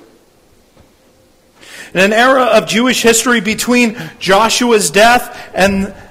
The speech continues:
the reign of K-, King Saul, there was no king in Israel in those days, and everyone did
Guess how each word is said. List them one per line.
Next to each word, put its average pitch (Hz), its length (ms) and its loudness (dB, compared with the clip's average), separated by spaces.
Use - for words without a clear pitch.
the 180 220 0
reign 214 500 0
of 214 300 -2
K-, - 220 -10
King 220 240 -2
Saul, 196 580 0
there 214 140 2
was 240 180 2
no 262 160 2
king 302 320 -2
in 240 160 4
Israel 180 460 2
in 160 80 -4
those 160 280 2
days, 165 320 2
and 202 80 -2
everyone 269 380 2
did 233 320 2